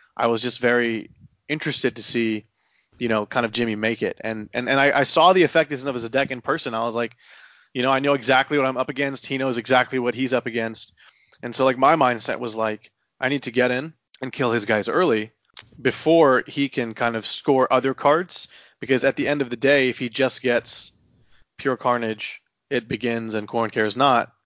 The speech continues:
and maybe a kill, that's seven glory. I can beat seven glory. Uh, I mean, that was my intention, at least, going into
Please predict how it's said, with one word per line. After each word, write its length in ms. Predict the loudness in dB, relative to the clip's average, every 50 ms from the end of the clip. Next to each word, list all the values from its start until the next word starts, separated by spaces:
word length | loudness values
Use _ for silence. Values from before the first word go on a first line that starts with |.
| _ -8
and 140 | -6 -4 -2
maybe 240 | 0 0 2 0 0
a 40 |
kill, 380 | -2 0 2 4 4 4 2 0
that's 160 | -4 -4 -4 0
seven 260 | 0 0 0 -2 -4
glory. 280 | -2 -2 0 0 0
I 100 | 0 0
can 140 | -2 -2 -6
beat 160 | -8 -8 -8
seven 240 | -6 -8 -8 -8 -8
glory. 380 | -10 -8 -8 -8 -8 -10 -14 -18 _ _ _ _ _ -8 -4
Uh, 320 | -2 -2 0 0 -2 -4 -4 -2
I 60 | 0
mean, 140 | 0 2 4
that 120 | 4 4
was 140 | 4 4 2
my 100 | 0 -2
intention, 420 | -2 -4 -6 -8 -6 -8 -8 -10
at 100 | -10 -10
least, 280 | -8 -10 -10 -10 -10 -6
going 200 | -6 -6 -4 -6
into 440 | -8 -8 -8 -8 -6 -6 -8 -10